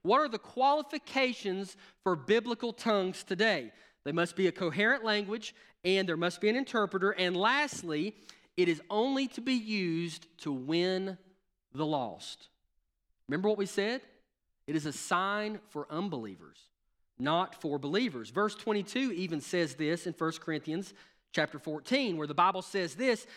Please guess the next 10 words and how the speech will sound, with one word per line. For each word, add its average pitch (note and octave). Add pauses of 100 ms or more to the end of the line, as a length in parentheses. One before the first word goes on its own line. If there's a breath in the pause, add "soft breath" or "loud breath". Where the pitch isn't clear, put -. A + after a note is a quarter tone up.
(160 loud breath)
"Speaking D#4
in C4+
tongues A3+
then G3+
is F#3+
intended C4+ (380 loud breath)
as G3
a F3
sign, F#3+ (720)
not G3+